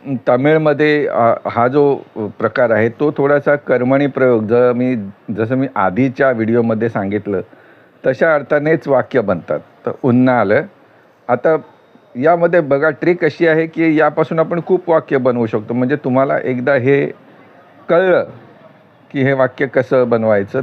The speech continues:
तर तुम्ही खूप वाक्य बनवू शकता. आता कुडी आपण वापरलं क्रियापद. आता तसंच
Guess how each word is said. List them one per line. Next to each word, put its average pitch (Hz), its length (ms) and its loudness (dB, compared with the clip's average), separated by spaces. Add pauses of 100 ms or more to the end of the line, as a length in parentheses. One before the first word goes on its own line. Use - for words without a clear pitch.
तर 143 80 0
तुम्ही 160 320 -6
खूप 165 240 -4
वाक्य 113 240 -2
बनवू 101 280 0
शकता. 104 300 -2
आता 110 180 0
कुडी 160 520 0
आपण 143 280 0
वापरलं 107 480 -2
क्रियापद. 95 520 -6 (600)
आता 117 220 0 (360)
तसंच 143 400 -2